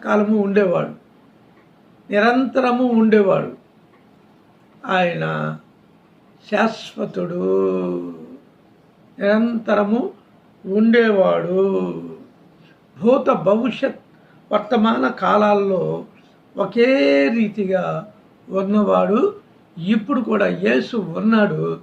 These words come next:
క్రైస్తవులు ఆరాధించే దేవుడు సజీవుడైన దేవుడు, కానీ హిందువుల యొక్క దేవుడు మృతుడైన దేవుడు, శవాల్ని వాళ్ళు పూజించేది. రాధా మనోహర్ దాస్ చెప్పినట్లుగా శవాల్ని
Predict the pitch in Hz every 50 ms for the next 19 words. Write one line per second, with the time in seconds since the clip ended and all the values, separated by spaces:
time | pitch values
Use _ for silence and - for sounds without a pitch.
0 | - - - - _ _ - 226 220 233 269 240 - - - 262 240 240 233 202
1 | - 185 196 208 214 226 226 233 190 208 208 196 190 233 202 196 175 160 175 240
2 | 269 294 285 269 196 170 165 170 175 180 185 - - - - _ _ - - -
3 | 208 196 180 160 180 202 220 240 262 285 302 294 - 302 277 262 247 240 220 214
4 | 196 160 156 175 175 170 156 156 - - 247 - - - - 196 190 196 196 208
5 | 202 180 165 160 170 220 - - _ _ _ _ _ _ _ _ _ - 220 226
6 | 233 240 226 226 214 202 196 190 - 202 180 160 190 220 233 233 226 185 165 160
7 | 156 160 160 160 160 - - - _ _ _ _ _ _ _ - 185 190 208 240
8 | 262 - - 294 285 285 277 269 262 254 262 262 214 196 214 202 190 180 165 151
9 | - - - _ _ - 208 190 202 220 247 247 247 233 233 196 190 202 226 262
10 | 262 220 - - 247 233 190 226 208 190 - - 196 180 160 - - - - _
11 | _ _ _ _ _ _ _ _ _ - 196 190 190 220 214 214 214 208 202 208
12 | 202 190 185 208 202 - - - - 214 - - 202 208 185 - - 196 185 190
13 | 202 214 - - - - - - _ _ - - - 214 190 196 220 240 233 127